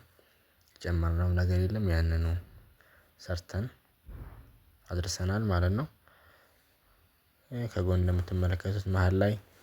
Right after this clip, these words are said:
ሶስት መሳቢያዎች አሉ። መሳቢያው ውስጡ ሳይቀር የተቀባ ነው። እንደምታዩት ጥርት አድርገን የሰራነው። መሳቢያውን በስላይደር ነው የተሰራው። ሁሉም ነገር ዘመናዊ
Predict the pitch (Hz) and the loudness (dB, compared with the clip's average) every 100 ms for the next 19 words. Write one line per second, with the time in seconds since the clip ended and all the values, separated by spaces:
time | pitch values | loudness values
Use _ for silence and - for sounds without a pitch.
0 | - _ _ _ _ _ _ - - - | -20 _ _ _ _ _ _ -20 -20 -6
1 | 101 95 92 98 98 95 - 107 104 107 | -2 0 2 2 2 2 0 -2 0 0
2 | 104 - _ 104 - 107 107 107 104 104 | -4 -10 _ -8 -4 0 0 0 -4 -8
3 | 95 - - 92 95 92 - 98 101 104 | -8 -6 -4 -2 0 -2 -4 -6 -4 -2
4 | 107 113 - - - - _ - 95 90 | -2 -4 -10 -20 -20 -20 _ -4 0 2
5 | 90 - 92 - 95 - 95 85 85 87 | 0 -2 -2 -2 -10 -6 -2 2 2 2
6 | - 92 101 110 120 - _ - - _ | 0 -2 0 -2 -4 -12 _ -20 -20 _
7 | _ _ _ _ - - - 101 98 95 | _ _ _ _ -20 -20 -12 -6 -2 0
8 | 98 92 90 - 90 87 90 90 - 92 | 2 2 0 0 2 4 2 0 -2 -4
9 | 95 95 - - 104 98 90 87 87 90 | -2 -2 -4 -8 -2 0 0 2 0 0
10 | 85 85 85 | 0 2 2